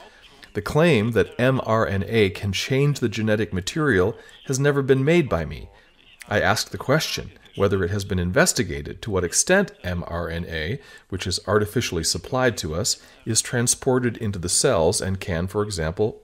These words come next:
replicate itself. This is possible through an R N A-dependent R N A polymerase,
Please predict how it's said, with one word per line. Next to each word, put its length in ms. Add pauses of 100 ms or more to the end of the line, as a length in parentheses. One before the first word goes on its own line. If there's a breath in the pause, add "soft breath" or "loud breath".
replicate 500
itself. 480 (640 loud breath)
This 180
is 100
possible 520
through 240
an 80
R 260
N 160
A-dependent 720
R 220
N 100
A 120
polymerase, 1000